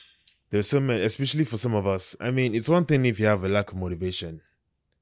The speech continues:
which you still need help with. It's one thing if you have no goals. And when I say lack of motivation, I mean there's nothing motivating you, there's nothing you're working towards, there's nothing that,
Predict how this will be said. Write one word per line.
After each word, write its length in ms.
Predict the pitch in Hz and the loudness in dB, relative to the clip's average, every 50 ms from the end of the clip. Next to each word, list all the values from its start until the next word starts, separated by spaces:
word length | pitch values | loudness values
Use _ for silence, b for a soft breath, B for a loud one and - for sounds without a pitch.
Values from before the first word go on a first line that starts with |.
| _ _ _ | _ _ _
which 360 | - - 104 104 101 - - - | -10 -4 -2 -2 -2 -4 -8 -8
you 180 | 95 98 104 | -4 -4 -4
still 280 | 101 - - 113 107 104 | -4 -2 0 2 2 2
need 200 | 104 101 92 87 | 2 0 -2 -2
help 260 | - 98 104 101 - | -2 -2 -2 -2 -4
with. 340 | - - - - - - - b b b b b b b b b | -14 -16 -16 -18 -20 -20 -20 b b b b b b b b b
It's 140 | - 101 - | -6 -2 2
one 140 | 120 120 113 | 2 2 2
thing 140 | - 113 110 | 2 0 0
if 120 | 110 90 | 0 -2
you 80 | 104 98 | -2 -2
have 160 | 101 104 101 | 0 0 0
no 200 | 101 98 95 95 | 0 -2 -2 -2
goals. 880 | 82 101 92 87 82 80 78 73 - - - - - - - - - _ _ _ _ _ _ b b b b b b b b b b b b b b b | -2 -4 -4 -4 -4 -6 -8 -12 -12 -12 -10 -10 -10 -10 -12 -12 -14 _ _ _ _ _ _ b b b b b b b b b b b b b b b
And 80 | - 110 | 0 2
when 100 | 120 117 | 4 4
I 20 | |
say 140 | 110 123 113 | 4 4 4
lack 180 | 110 107 - | 4 4 2
of 80 | - 92 | 0 -4
motivation, 400 | 95 92 98 95 104 98 107 98 | -2 -2 -2 -2 -2 -4 -4 -4
I 80 | 92 95 | -4 -2
mean 160 | 104 104 101 | -2 -2 -2
there's 160 | 95 92 87 | -2 -4 -2
nothing 300 | 90 98 98 - 107 92 | -2 -4 -4 -2 -2 -4
motivating 540 | 87 90 90 85 87 82 92 92 92 92 92 92 | -2 -2 -2 -4 -2 0 0 0 0 0 0 0
you, 120 | 90 90 | -2 -2
there's 140 | 85 85 80 | -2 -4 -2
nothing 280 | 101 104 98 117 110 98 | -2 -2 0 0 0 2
you're 100 | 90 85 | 0 0
working 360 | 85 92 92 92 - 104 92 | 0 -2 -2 -2 -2 -6 -6
towards, 500 | - - 98 90 87 85 80 80 - - | -4 -6 -6 -6 -6 -6 -8 -10 -10 -10
there's 180 | - 90 87 87 | -8 -8 -4 -4
nothing 300 | 98 95 - 113 101 92 | -4 -2 -2 -2 -2 -2
that, 240 | 87 82 82 85 | -2 -4 -6 -10